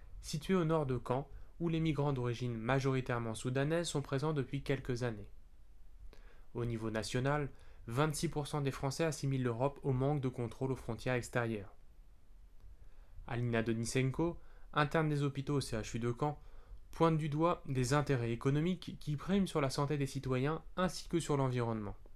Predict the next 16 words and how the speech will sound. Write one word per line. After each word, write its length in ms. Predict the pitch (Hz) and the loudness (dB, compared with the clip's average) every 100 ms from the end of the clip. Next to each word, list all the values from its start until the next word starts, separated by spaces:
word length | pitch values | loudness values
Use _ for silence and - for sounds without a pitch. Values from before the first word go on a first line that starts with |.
| - - - - - - - - - | -12 -10 -10 -12 -14 -16 -14 -10 -4
Les 80 | 117 | 0
décisions 460 | 123 110 120 120 | 0 0 0 2
européennes 460 | 113 117 117 127 120 | 2 2 2 0 0
vraisemblablement 880 | 110 127 123 127 123 117 120 123 - | 0 0 2 2 0 0 0 0 2
influencées 560 | 135 - 139 127 - 139 | 0 2 0 2 0 0
par 140 | 120 | 0
les 120 | 113 | 0
intérêts 280 | 110 120 117 | -2 -2 -2
économiques 360 | 113 117 117 113 | -2 -2 -2 -4
des 160 | 110 | -4
États-Unis, 500 | 117 120 120 147 180 - - - - - - - - - - - - | -2 0 2 0 0 -6 -14 -12 -10 -10 -10 -8 -8 -8 -8 -8 -2
telles 220 | 131 120 | 0 0
que 100 | - | 2
l'utilisation 600 | 123 127 135 127 123 131 | 2 2 2 2 2 2
du 100 | 123 | 0
glyphosate 720 | 117 123 120 123 127 127 - | 0 -2 0 0 0 0 -4